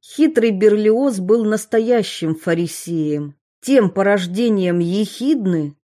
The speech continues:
задумавшим бежать от будущего гнева и праведных, и злых. Он помог мастеру напечатать отрывок романа, но пристроил рукопись не в своём журнале,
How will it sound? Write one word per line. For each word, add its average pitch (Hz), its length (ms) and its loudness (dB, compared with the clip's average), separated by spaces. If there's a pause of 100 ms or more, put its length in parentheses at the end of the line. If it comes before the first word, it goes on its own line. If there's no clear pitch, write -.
задумавшим 185 1000 -2
бежать 190 640 0
от 170 140 -2
будущего 170 760 -4
гнева 180 600 0 (320)
и 156 80 -2
праведных, 170 1000 0
и 147 100 -4
злых. 165 680 -4 (640)
Он 175 240 0
помог 175 420 -2
мастеру 175 540 -2
напечатать 160 680 -4
отрывок 165 520 -4
романа, 170 560 -4 (260)
но 185 300 -2
пристроил 196 760 2
рукопись 196 600 -2
не 180 120 -2
в 170 60 -8
своём 180 540 -2
журнале, 185 720 -2